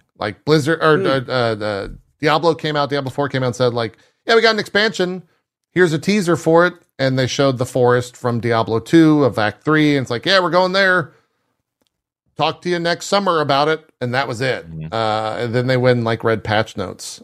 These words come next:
Speaker 1: um, from the current season, which arguably is, I think the community is responding well to that,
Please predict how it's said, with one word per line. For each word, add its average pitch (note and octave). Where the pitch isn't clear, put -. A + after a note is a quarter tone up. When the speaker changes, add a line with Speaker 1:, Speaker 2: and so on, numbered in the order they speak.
Speaker 1:
um, G2
from A#2
the A2
current B2
season, F#2
which A2
arguably E3
is, C#3+
I C3+
think C#3
the C3
community C#3
is A#2
responding A#2+
well A#2
to -
that, F2